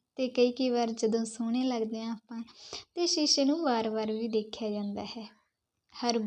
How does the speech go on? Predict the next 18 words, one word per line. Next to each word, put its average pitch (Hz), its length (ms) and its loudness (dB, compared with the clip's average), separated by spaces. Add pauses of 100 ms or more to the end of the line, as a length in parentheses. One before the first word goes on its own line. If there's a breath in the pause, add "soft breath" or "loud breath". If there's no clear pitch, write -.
(200)
ਬੱਚਾ, 240 480 -4
ਬੁੱਢਾ, 226 600 -4
ਨੌਜਵਾਨ, 220 720 -6
ਨੌਜਵਾਨਾਂ 247 520 0
ਦੀ 226 120 -4
ਤਾਂ 226 220 -14 (760 loud breath)
ਆਦਤ 311 340 4
ਬਣ, 254 260 4 (100)
ਬਣ 220 220 0
ਗਿਆ 208 200 0
ਹੁੰਦਾ 214 320 -2
ਸ਼ੀਸ਼ਾ, 240 380 2
ਨਾਲ 254 340 2
ਨਾਲ 220 200 0
ਰੱਖਦੇ 214 380 -2
ਨੇ 208 160 -2
ਸ਼ੀਸ਼ਾ, 240 400 4
ਬਿਲਕੁਲ। 220 520 -4